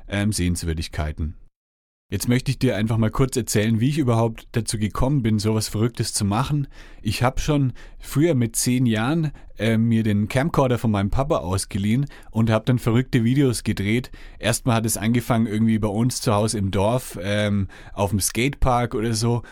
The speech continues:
und dann später wurde es auch extremer. Also ich hab dann mal die Kamera auch mit in den Freizeitpark genommen und ohne, dass mein Papa das wusste, hab ich die dann mit auf die Achterbahn genommen. Erstmal war es die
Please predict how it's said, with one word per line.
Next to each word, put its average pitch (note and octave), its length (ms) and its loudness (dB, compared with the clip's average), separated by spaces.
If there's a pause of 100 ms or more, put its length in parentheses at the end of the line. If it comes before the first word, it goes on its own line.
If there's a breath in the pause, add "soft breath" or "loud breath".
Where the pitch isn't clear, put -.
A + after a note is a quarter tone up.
(100)
und A#2 180 0
dann A#2 120 2
später B2+ 400 0
wurde A#2+ 160 2
es A2+ 120 -2
auch G#2+ 300 -2
extremer. C3 720 0
Also G2+ 180 -2
ich G#2+ 120 -2
hab A2 120 -2
dann A#2 160 2
mal A2 160 2
die G2+ 100 -2
Kamera B2 400 2
auch G#2 200 0
mit G#2+ 160 0
in G2 140 0
den F#2 60 0
Freizeitpark G2+ 680 -2
genommen G2 420 2 (300 loud breath)
und G#2+ 240 0
ohne, A2+ 240 2
dass A2+ 160 0
mein G#2 160 2
Papa G#2 200 0
das G2+ 220 -2
wusste, A#2 300 0
hab G2+ 120 0
ich G#2 120 -2
die G#2+ 80 -10
dann G2+ 140 2
mit G#2 140 0
auf F#2+ 140 -4
die - 120 -6
Achterbahn A#2 440 -2
genommen. B2 340 0
Erstmal G#2+ 380 -2
war G#2 120 0
es G2+ 120 -6
die G2+ 300 0